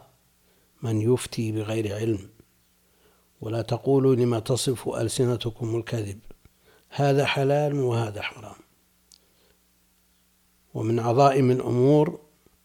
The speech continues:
كما ختمت الآية المتضمنة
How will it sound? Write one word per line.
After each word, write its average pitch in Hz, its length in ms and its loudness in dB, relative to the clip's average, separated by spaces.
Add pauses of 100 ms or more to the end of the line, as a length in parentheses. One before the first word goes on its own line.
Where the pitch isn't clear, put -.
(400)
كما 113 440 -2 (720)
ختمت 127 580 0
الآية 117 760 0 (340)
المتضمنة 117 880 0